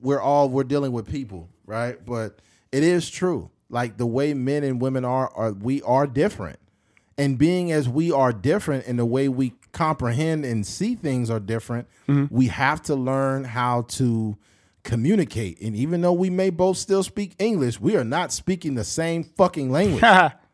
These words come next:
Speaker 2: Yeah.
Speaker 1: We are not speaking the same language. We're not.
Speaker 2: Yeah.
Speaker 1: I, I told you about that. Uh, it wa-, wasn't a psychologist. I forgot, like, what, what their position was, but they basically compared a man and woman's brain to where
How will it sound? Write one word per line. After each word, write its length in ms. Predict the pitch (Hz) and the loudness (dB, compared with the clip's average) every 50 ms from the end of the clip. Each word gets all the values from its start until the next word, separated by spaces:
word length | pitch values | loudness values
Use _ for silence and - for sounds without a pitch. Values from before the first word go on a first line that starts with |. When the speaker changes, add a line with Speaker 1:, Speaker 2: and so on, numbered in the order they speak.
| _ - | _ -16
Speaker 2:
Yeah. 240 | - 95 92 92 98 - _ _ _ | -12 -10 -10 -10 -10 -12 _ _ _
Speaker 1:
We 160 | - 117 160 202 | 0 2 4 4
are 80 | 185 156 | 4 4
not 260 | 156 175 196 196 - | 2 2 0 0 -2
speaking 320 | - - 196 202 170 185 170 | -4 -2 -2 0 2 2 2
the 80 | 165 | 0
same 300 | 160 - 190 196 196 180 | 0 0 0 0 0 0
language. 340 | 170 185 202 190 151 131 107 | 0 0 0 0 0 -2 -2
We're 160 | 107 151 175 170 | 0 0 0 2
not. 400 | 156 170 196 214 170 - - _ _ _ _ _ _ _ _ _ - | 2 2 2 0 0 -2 -6 _ _ _ _ _ _ _ _ _ -6
Speaker 2:
Yeah. 160 | 120 131 143 90 87 | -2 -2 -2 -2 0
Speaker 1:
I, 100 | 127 135 | 0 0
I 20 | 139 | 0
told 280 | 123 165 170 196 185 | 0 2 0 2 2
you 60 | 175 180 | 2 2
about 280 | 165 165 156 151 147 | 2 2 2 0 0
that. 200 | 160 147 139 131 | 0 0 0 0
Uh, 220 | 123 127 131 127 123 127 143 151 - - | 0 0 0 -2 -2 -4 -6 -10 -8 -6
it 40 | 156 | -4
wa-, 100 | 180 180 - | -4 -4 -4
wasn't 280 | 131 170 196 180 160 117 | -2 -2 -2 0 0 -2
a 40 | 101 | -4
psychologist. 760 | - - 120 113 - - - 151 147 151 151 151 147 135 151 | -4 -6 -6 -6 -6 -6 -4 -2 0 0 0 -2 -2 -2 -4
I 40 | 139 | -4
forgot, 440 | 135 127 107 135 131 127 107 - - | -4 -4 -2 0 0 0 0 -2 -4
like, 200 | 110 110 110 87 | -6 -6 -6 -6
what, 400 | 90 98 120 131 127 123 - _ _ _ _ _ _ _ _ _ _ _ _ _ _ _ _ _ _ - | -4 0 2 2 2 2 -2 _ _ _ _ _ _ _ _ _ _ _ _ _ _ _ _ _ _ -12
what 360 | 123 131 135 143 143 143 - | -4 0 0 0 0 0 -4
their 340 | 135 120 117 113 110 104 104 | -4 -2 -2 -2 -2 -4 -4
position 600 | - - - 117 107 92 139 165 170 - 147 120 110 | -6 -6 -6 -6 -4 -2 -2 -2 -2 -2 -4 -4 -2
was, 280 | 104 104 104 104 98 | -2 -2 -2 -4 -4
but 120 | 90 104 92 | -6 -8 -8
they 80 | 104 | -6
basically 400 | 107 107 139 151 139 - 143 127 120 | -4 -2 -2 -2 -2 -4 -6 -8 -8
compared 380 | - 120 107 - 143 127 117 | -8 -6 -6 -4 -4 -4 -4
a 20 | 110 | -4
man 240 | 113 113 120 123 123 | -4 -4 -4 -4 -2
and 100 | 120 117 | -2 -4
woman's 260 | 117 113 113 107 98 | -4 -4 -4 -6 -6
brain 340 | 90 92 117 127 127 120 110 | -6 -4 -4 -4 -4 -4 -6
to 100 | - 117 | -4 -4
where 340 | 104 104 107 104 101 98 - | -2 -2 0 0 -2 -2 -4